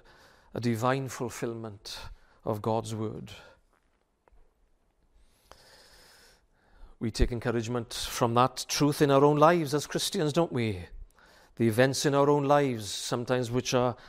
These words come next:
hard and difficult to understand, trials and difficulties that come to us and problems.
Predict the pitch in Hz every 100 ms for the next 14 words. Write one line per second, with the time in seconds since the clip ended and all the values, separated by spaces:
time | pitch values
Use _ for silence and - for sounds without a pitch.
0 | - - 147 143 139 123 120 131 147 135
1 | 123 131 131 127 - 127 113 107 98 -
2 | - _ _ _ _ _ _ _ _ -
3 | - 127 135 135 120 120 110 - 147 147
4 | 131 120 123 131 113 113 107 113 - 135
5 | 131 131 120 123 123 - -